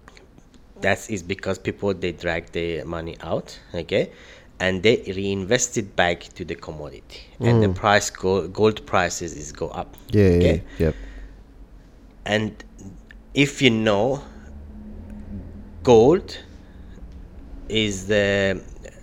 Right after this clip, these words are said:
Speaker 1: dollar-dominated commodity. So now, because the inflation is happened, how they can control that the, uh, the, the dollar value doesn't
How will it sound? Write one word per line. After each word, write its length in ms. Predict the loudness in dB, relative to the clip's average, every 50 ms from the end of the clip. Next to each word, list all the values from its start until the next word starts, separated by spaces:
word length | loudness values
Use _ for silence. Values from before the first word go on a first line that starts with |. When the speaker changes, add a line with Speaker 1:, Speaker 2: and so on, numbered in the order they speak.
| -20 -20 -20 -20 -18 -16 -14 2
Speaker 1:
dollar-dominated 1200 | 6 8 8 10 10 10 10 8 8 6 2 2 2 0 0 2 2 2 2 0 -2 -2 -2 -2 -2 -6 -12 -16 -10
commodity. 720 | -4 -2 0 2 4 4 4 2 0 -4 -6 -12 -16 -16 -16 -20 -20 -20 -20 -20 -20 -18 -20 -20 -20 -20 -18
So 140 | -8 -4 -2
now, 420 | -2 2 4 4 6 6 4 2 -2 0
because 420 | 0 0 2 4 6 6 6 4 2
the 100 | 0 0
inflation 640 | -2 -2 -4 -2 0 2 2 2 2 0 0 0
is 120 | -2 -2
happened, 540 | -2 -2 -4 -4 -2 -2 -2 -2 -2 -4 -6 -10 -16 -20 -20 -20 -20 -20 -20 -20 -20 -20
how 360 | -18 -16 -2 4 4 6 6 6
they 200 | 4 4 2 2
can 360 | 2 0 0 2 2 2 0 -4
control 680 | -4 -2 -2 -2 -2 -4 -4 -2 0 2 2 2 0 -2 -4 -12 -18 -20 -20 -10 -4
that 320 | 0 0 0 0 -4 -4 -2
the, 280 | 0 0 0 0 -2 -6 -10 -16 -14 -8
uh, 260 | -6 -4 -2 -2 -2 -2 -2
the, 320 | -2 -2 -2 -4 -8 -10 -8 -6
the 100 | -6 -6
dollar 440 | -2 2 2 4 4 4 4 2 2
value 680 | 0 2 2 2 2 0 -2 -2 0 0 0 0 0 -2 -8 -18 -20 -20 -20 -20 -18 -4
doesn't 600 | 0 0 2 2 2 2 2 2 0 -2 -4 -8